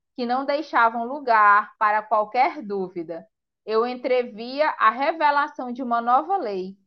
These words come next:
que prometi a mim mesmo estudar a fundo. E aí a gente tem aquela, a, aquela cé-, célebre frase, né, que, que ele coloca assim, que se aquela,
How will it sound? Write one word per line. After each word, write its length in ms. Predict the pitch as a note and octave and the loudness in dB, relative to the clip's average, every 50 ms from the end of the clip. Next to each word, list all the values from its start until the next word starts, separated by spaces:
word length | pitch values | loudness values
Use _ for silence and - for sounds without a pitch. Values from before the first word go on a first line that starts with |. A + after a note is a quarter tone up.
| _ _ _ | _ _ _
que 80 | A#3 | -16
prometi 840 | G3+ - A#3 A3 G#3+ G#3+ G#3+ A3 G#3+ - - A3 G3 F#3+ F#3 F#3+ F#3+ _ _ | -10 -6 -6 -6 -4 -6 -8 -10 -10 -12 -12 -12 -10 -10 -10 -14 -16 _ _
a 160 | _ - F#3 F#3 | _ -8 -6 -6
mim 180 | F#3+ A3 D#4 | -6 -8 -8
mesmo 540 | F#4 E4 B3 A3 G#3+ G#3 G#3+ G#3 A3 A3+ A#3 _ _ _ | -8 -8 -8 -6 -6 -6 -8 -10 -14 -18 -20 _ _ _
estudar 440 | A3+ G3+ - _ B3+ G#3+ G#3 G#3 A3 | -20 -20 -16 _ -8 -4 -2 -2 -2
a 40 | |
fundo. 460 | G#3+ - _ _ E3+ D#3+ D3+ D3+ D#3+ F3 _ _ _ _ _ _ _ _ _ _ _ | -4 -8 _ _ -20 -20 -20 _ -20 _ _ _ _ _ _ _ _ _ _ _ _
E 60 | B3+ | 0
aí 180 | C#4+ C#4+ D4+ F4 | 0 2 4 2
a 140 | F4 E4 | 2 2
gente 300 | E4+ E4 D#4+ D#4 - E4 | 0 -2 -8 -8 -10 -10
tem 220 | D#4+ - B3+ B3 B3 | -8 -8 -6 -4 -4
aquela, 600 | A#3+ A#3+ B3 C4+ A#3+ A#3+ A#3 A#3 A3+ A3+ A3 A3 - _ _ _ _ _ _ _ _ _ _ _ _ _ _ _ _ | -4 -2 -2 0 0 2 2 2 2 2 0 -2 -6 _ _ _ _ _ _ _ _ _ _ _ _ _ _ _ _
a, 460 | _ F#3 F#3 F#3 F#3 F#3 F3+ - - G3 | _ -4 0 0 2 0 0 -2 -4 -4
aquela 280 | G3 A#3 A3 G#3+ A3 | 0 0 2 2 2
cé-, 360 | A3 A3 C4 A#3+ E4+ - - | 0 2 0 0 0 0 -6
célebre 500 | G3 - - C4 A#3+ B3 A#3+ A#3 C4+ D4+ | -14 0 2 2 2 4 0 -4 -8 -8
frase, 440 | - _ B3 A3 A3 A3 A3 A3+ A3+ | -4 _ 4 4 4 4 4 0 -4
né, 280 | G#3 G#3 A3 A3+ A#3 A#3 | -6 -4 -2 -2 -2 -2
que, 160 | A#3+ A3+ F#3+ | -4 -12 -18
que 380 | F#3+ _ A3 G#3+ G#3 - _ _ | -16 _ -14 -14 -14 -16 _ _
ele 280 | - G#3+ G#3+ G#3+ G#3 G3+ | -6 -6 -6 -6 -6 -4
coloca 320 | - A3+ G#3+ G3+ G3+ G#3 | -2 0 0 0 -2 -4
assim, 160 | G3+ - G#3+ G3+ | -8 -12 -14 -14
que 100 | G3+ A3+ | -14 -6
se 100 | - A#3+ | -2 -2
aquela, 320 | A3 A3 - A3+ A#3 A3+ | -2 0 2 2 2 2